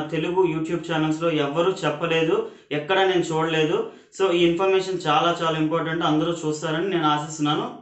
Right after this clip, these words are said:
Let's get into today's video friends. అసలు సోషల్ మీడియా నెట్వర్కింగ్ సైట్‌లో మనకి manipulations ఎలా జరుగుతున్నాయి, ఎలా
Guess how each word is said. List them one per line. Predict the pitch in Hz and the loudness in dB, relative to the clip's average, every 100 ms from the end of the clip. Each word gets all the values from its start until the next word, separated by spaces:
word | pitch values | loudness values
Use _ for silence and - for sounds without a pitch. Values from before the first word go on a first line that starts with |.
| 156 | -4
Let's | 175 - 170 | -4 -4 -4
get | 170 185 | -2 0
into | 190 180 | -2 -2
today's | 160 170 160 | 0 0 -2
video | 156 160 160 | -2 -2 -2
friends. | 190 220 - - _ _ - 165 | -4 -4 -10 -20 _ _ -8 -4
అసలు | 190 220 226 - _ _ - | 2 2 2 -4 _ _ -2
సోషల్ | 175 202 202 190 | 0 2 2 4
మీడియా | 190 185 165 | 4 4 2
నెట్వర్కింగ్ | 170 180 180 170 | -2 -6 -4 -4
సైట్‌లో | 160 160 165 220 233 - - _ _ _ _ _ _ - 170 | -2 -2 -2 -2 -2 -12 -20 _ _ _ _ _ _ -2 0
మనకి | 170 190 165 | 2 2 2
manipulations | 170 180 185 180 170 156 | 0 0 -2 -2 0 2
ఎలా | 156 156 | 2 2
జరుగుతున్నాయి, | 156 151 151 165 - - | 0 2 2 0 -2 -4
ఎలా | 151 | 0